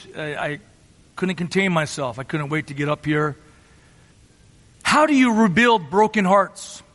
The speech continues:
If you have a broken heart today, what is the process that you want to lean into?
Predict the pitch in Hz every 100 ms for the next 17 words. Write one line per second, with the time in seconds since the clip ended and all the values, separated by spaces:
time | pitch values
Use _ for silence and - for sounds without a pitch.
0 | _ _ _ _ _ _ _ _ _ _
1 | 185 220 269 233 165 233 254 226 190 214
2 | 254 - 214 208 208 202 180 226 277 285
3 | 277 226 185 - - 233 240 - 202 185
4 | - - - - - _ - 196 196 190
5 | 247 233 226 202 208 190 226 226 233 208
6 | - 170 127